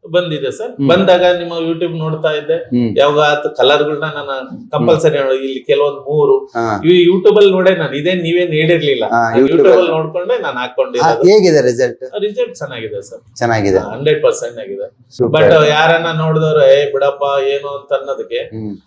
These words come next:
Speaker 1: ಅದಲ್ಲದಕ್ಕಿಂತ ನಾನು ಇಲ್ಲಿ ಬಂದು ಫಸ್ಟಿಗೆ ಈ ಕಲರ್, "ಏ ಕಲರ್ ಇಂದ ಏನ್ ಆಗ್ಬೋದು?" ಅಂತೇಳಿ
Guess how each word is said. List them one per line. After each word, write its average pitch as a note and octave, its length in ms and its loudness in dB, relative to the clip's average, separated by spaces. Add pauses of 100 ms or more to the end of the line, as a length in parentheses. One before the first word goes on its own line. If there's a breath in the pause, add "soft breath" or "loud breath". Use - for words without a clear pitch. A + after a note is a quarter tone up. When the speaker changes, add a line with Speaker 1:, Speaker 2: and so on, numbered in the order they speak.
(100)
Speaker 1:
ಅದಲ್ಲದಕ್ಕಿಂತ G#3 800 4 (120)
ನಾನು F#3+ 200 -4
ಇಲ್ಲಿ F#3 240 -4
ಬಂದು A3 380 4
ಫಸ್ಟಿಗೆ A3+ 600 2
ಈ E3 160 -6
ಕಲರ್, G3+ 360 6
"ಏ D3 220 4
ಕಲರ್ D3+ 340 -4
ಇಂದ D#3 160 -8
ಏನ್ C3+ 360 -4
ಆಗ್ಬೋದು?" D#3 600 -6
ಅಂತೇಳಿ E3 420 -6